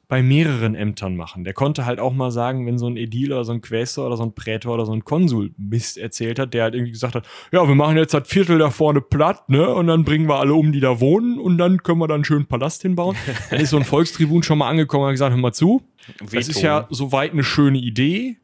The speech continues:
Speaker 1: aber mach das woanders. Vielleicht in der Kolonie oder bei irgendeinem Feind oder so, aber nicht in Rom.“
Speaker 2: Okay,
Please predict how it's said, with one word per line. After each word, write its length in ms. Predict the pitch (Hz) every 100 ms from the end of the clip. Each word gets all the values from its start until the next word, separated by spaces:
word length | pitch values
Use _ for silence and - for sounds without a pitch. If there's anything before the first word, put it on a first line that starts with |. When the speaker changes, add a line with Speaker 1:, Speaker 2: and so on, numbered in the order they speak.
| _ _ _ -
Speaker 1:
aber 180 | 127 139
mach 180 | 139 -
das 220 | 131 113
woanders. 560 | 110 95 95 82 -
Vielleicht 480 | - - 117 110 -
in 80 | 120
der 100 | 107
Kolonie 480 | - 110 104 117 117
oder 140 | 95
bei 80 | 90
irgendeinem 300 | 98 98 87
Feind 340 | - 104 101
oder 160 | 101 95
so, 160 | 95 95
aber 140 | 95
nicht 100 | 90
in 80 | 90
Rom.“ 280 | - 82 80 _ _ - -
Speaker 2:
Okay, 300 | 120 98